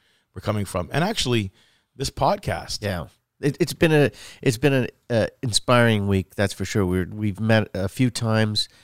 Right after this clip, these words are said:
Speaker 2: uh, managing the whole, uh, uploading of our podcast, getting it out to distribution. We, we're like, we've hit, we've hit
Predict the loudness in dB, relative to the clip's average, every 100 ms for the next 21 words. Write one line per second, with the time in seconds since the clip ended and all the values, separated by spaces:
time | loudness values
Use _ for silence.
0 | _ _ -4 0 0 0 0 0 2 0
1 | -2 -2 0 2 2 2 2 0 -2 -4
2 | -8 -6 -4 -2 0 0 2 0 2 0
3 | 0 -2 0 -2 -2 -2 -2 0 0 0
4 | 0 -2 -8 -6 -4 -6 -6 -6 -4 -6
5 | -6 -6 -4 -4 -4 -6 -4 -2 -2 -4
6 | _ _ _ _ _ -6 -4 0 -2